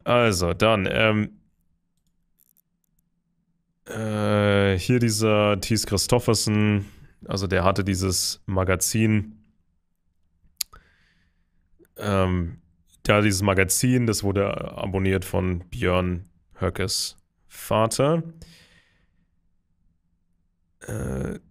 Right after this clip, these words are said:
hier, Thies Christoffersen, also das heißt, war angeblich, also war, war in der N P D,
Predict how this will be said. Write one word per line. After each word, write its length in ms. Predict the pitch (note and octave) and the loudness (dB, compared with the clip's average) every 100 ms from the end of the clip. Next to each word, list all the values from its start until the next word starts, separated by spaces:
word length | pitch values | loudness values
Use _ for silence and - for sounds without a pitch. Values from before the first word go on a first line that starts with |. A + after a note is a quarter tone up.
| _ _ - | _ _ -14
hier, 380 | - G#2+ G#2+ - - | -6 -4 -4 -10 -16
Thies 260 | - B2 - | -2 -2 0
Christoffersen, 640 | G#2+ B2+ B2 A#2 A#2 A#2 | 0 0 2 2 2 0
also 240 | G#2+ G#2 G2+ | 2 2 2
das 160 | F#2 | 2
heißt, 260 | G2+ F#2+ - | 2 2 -6
war 360 | - G#2 F#2+ G2 | -2 2 4 4
angeblich, 480 | G2+ G2 G2+ G2 - | 0 0 -2 -4 -2
also 160 | F#2+ | 2
war, 300 | G2 G2 F#2 | 2 2 2
war 160 | G2 G2 | 0 2
in 80 | F#2+ | 0
der 180 | F#2+ | 0
N 140 | A2 G2+ | -2 0
P 140 | F#2+ | 2
D, 400 | F2 C3 C3+ C3+ | 2 2 2 -2